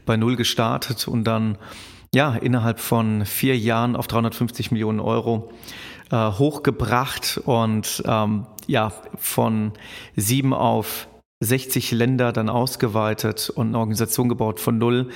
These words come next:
auf neunzig Directs und dann hundertfünfzig im Projekt. Das war, war eine fantastische Zeit gewesen. Ähm, alleine? Nee, das war <laughs> ein Team-Effort gewesen. Das, äh, war einfach genial. Eins habe ich allerdings extrem unterschätzt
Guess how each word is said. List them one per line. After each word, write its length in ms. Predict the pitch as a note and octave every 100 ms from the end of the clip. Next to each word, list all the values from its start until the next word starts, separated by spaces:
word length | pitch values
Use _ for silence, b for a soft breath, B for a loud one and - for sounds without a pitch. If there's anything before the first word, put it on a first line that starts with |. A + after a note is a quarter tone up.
| B B B B
auf 280 | A#2+ -
neunzig 640 | B2 A#2+ C3+ C#3 - B2 -
Directs 460 | A#2+ A#2 A2+ A2+
und 100 | -
dann 220 | A2+ A2 G#2+
hundertfünfzig 600 | A#2 A2+ - A2+ A#2 -
im 120 | A2+
Projekt. 260 | - A2+
Das 140 | A#2+ -
war, 360 | A#2 A2 - -
war 200 | - C#3
eine 100 | D3+
fantastische 560 | C3+ - C#3+ D3 C3
Zeit 280 | - C3+ C#3
gewesen. 460 | C3 A#2 A#2 C#3+ - B B B B B
Ähm, 380 | C#3 B2+ B2+ B2 -
alleine? 460 | - C#3 C3+ E3+ F#3
Nee, 180 | C3+ C#3
das 160 | C#3
war 140 | C#3 A#2+
<laughs> 20 | -
ein 220 | C3+ A#2+
Team-Effort 580 | - D#3 C#3 A#2+ A#2+ -
gewesen. 400 | A#2 A2+ A2+ D3 - B B
Das, 260 | B2+ - -
äh, 100 | C#3+
war 460 | A2+ A2 A#2+ A2
einfach 260 | A#2+ A2+ - - -
genial. 540 | C3+ B2+ B2 B2 G2+ F#2+ - B B B B B
Eins 240 | - F3
habe 120 | F3+ D#3
ich 80 |
allerdings 260 | D#3 C3+ C3+
extrem 540 | - C3 - B2 C3+
unterschätzt 640 | C3 B2 A2+ A2 - - -